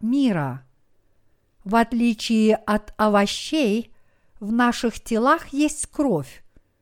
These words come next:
В телах животных тоже есть кровь, которая является душой их плоти. По сути, все мы, люди, должны умереть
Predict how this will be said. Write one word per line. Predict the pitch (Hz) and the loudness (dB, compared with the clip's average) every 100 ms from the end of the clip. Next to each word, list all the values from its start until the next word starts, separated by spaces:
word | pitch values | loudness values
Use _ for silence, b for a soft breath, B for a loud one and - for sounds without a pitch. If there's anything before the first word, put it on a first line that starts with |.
| _ _ _ _ _ _ | _ _ _ _ _ _
В | - - | -20 -4
телах | 240 254 247 226 | 2 6 6 4
животных | 208 226 220 330 349 190 185 - - - - - | 2 2 2 2 0 0 -2 -4 -16 -20 -20 0
тоже | 339 285 196 190 | 6 6 6 2
есть | 214 262 - | 2 -2 -4
кровь, | - 294 202 151 - - _ _ _ _ | -2 2 2 0 -6 -20 _ _ _ _
которая | - 247 254 233 226 220 | 0 0 2 2 2 2
является | 208 202 196 202 285 302 285 - 277 262 b b b | 2 0 0 0 2 2 0 0 2 2 b b b
душой | 202 226 302 - 226 202 180 - | -4 0 0 2 4 4 2 -4
их | 233 226 - | -2 -2 -4
плоти. | 269 269 247 - 160 131 131 - _ _ _ _ _ _ - _ | -4 0 2 0 -8 -10 -12 -20 _ _ _ _ _ _ -20 _
По | 240 220 | 0 2
сути, | - 311 339 - 302 | 0 0 0 0 0
все | 262 - - 277 330 | 0 -8 -4 2 2
мы, | 330 180 160 175 - _ _ - | 2 0 -2 -6 -16 _ _ -6
люди, | 214 240 196 165 165 247 294 - _ - _ | 0 2 4 2 0 -2 -4 -12 _ -20 _
должны | 196 240 240 226 233 247 - - | 2 4 4 2 2 2 2 0
умереть | 220 208 214 220 302 - - | 0 2 0 2 0 -2 -8